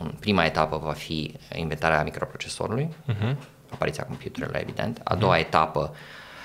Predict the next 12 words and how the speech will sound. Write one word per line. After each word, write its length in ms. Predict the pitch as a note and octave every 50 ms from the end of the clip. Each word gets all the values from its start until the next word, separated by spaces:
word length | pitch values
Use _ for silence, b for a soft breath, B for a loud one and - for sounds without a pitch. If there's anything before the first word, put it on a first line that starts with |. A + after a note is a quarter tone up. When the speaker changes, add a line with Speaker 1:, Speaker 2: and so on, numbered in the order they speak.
| B B - - - - - -
Speaker 1:
uh, 360 | F2 F2 E2+ E2 E2+ E2 -
apariția 440 | - G2 F#2 - D#2+ F2 - - E2+
internetului, 760 | D#2+ E2 D#2+ - D#2 D2 D#2+ D2+ D2 - - F#2+ A#2 C#3 - -
adică 200 | - - D2 D2
comunicarea 500 | - - D2+ D2+ D2 D2 - D#2 C#2+ C#2+
între 200 | C#2 C#2 - - -
computere. 640 | - - - - - - - - - C3 - - - -
Și 200 | - - - A2
a 60 | F#2+
treia 380 | - - - C#3+ D3+ C#3+ G#2 E2 E2
etapă, 640 | D#2+ - - - - E2 - - A2 A#2+ C3+ C3 -
apariția 480 | - G#2+ - E2 F2 G2+ G#2 - G#2+